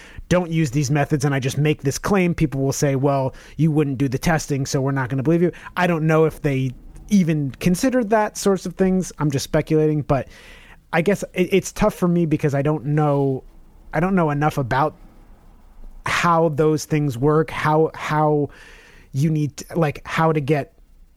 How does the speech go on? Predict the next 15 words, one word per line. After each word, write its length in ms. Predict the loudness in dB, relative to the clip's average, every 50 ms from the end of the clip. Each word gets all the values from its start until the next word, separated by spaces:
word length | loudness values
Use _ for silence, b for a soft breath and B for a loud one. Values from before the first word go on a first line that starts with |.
| _ -16
validated 840 | -12 -8 -4 -2 0 2 2 2 2 2 2 2 2 2 0 0 0
within 320 | -2 0 0 0 0 0
the 80 | 0 0
scientific 560 | 0 0 0 0 0 0 0 -2 -2 -2 -2
community, 580 | 0 0 2 2 2 2 2 2 2 2 0 B B B B
what 260 | -2 0 0 2 2
other 600 | 2 0 0 0 0 2 2 0 0 -2 -6 -10 -14 -12 -6
ways 520 | -2 0 0 2 2 2 0 0 -2 -2
they 160 | -4 -4 -4
could 240 | -2 0 0 0 0
have 540 | 0 0 0 0 0 -2 -4 -6 -10 -14 -16 -20 -20 -18 -10 -4
tested 500 | -2 -2 0 0 0 0 0 0 0 0
for 140 | -2 -2 0
that 300 | 0 -2 -6 -6 -4 -4
specific 840 | -4 -4 -2 -2 0 0 0 0 0 2 0 0 -2 -2 -10 -16